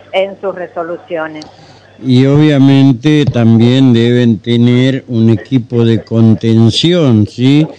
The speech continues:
Speaker 2: Eh, porque, eh, si todo el mundo de alguna manera, eh, cumplen con estos estándares, eh, también ustedes deben tener equipos de contención para que no se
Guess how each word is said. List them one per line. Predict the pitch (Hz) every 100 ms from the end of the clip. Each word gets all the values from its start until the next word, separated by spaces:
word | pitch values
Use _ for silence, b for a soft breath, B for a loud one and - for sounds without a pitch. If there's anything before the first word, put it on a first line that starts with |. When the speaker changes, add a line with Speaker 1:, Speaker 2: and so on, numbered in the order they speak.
| B B -
Speaker 2:
Eh, | 113 113 92
porque, | 107 104 87 - 120 127 120 113 110 107
eh, | 98
si | - - 110 107 104 -
todo | 117 123 123
el | 117
mundo | 120 131 135 127 120
de | 117
alguna | 110 117 127
manera, | 120 117 127 135 127 107 B B B -
eh, | 117 117 113 113 110 -
cumplen | 135 139 117 113 113
con | 101 113 110
estos | 120 113 123 120
estándares, | 113 - 127 127 131 139 143 143 B B B -
eh, | 117
también | 117 113 127 123
ustedes | 113 123 135 143
deben | 117 123 117
tener | 110 117 117
equipos | 107 127 113 113
de | 110
contención | - 104 95 107 104 - 151 156
para | 123 98
que | 87 - 143 143 B B B
no | 120 117
se | 123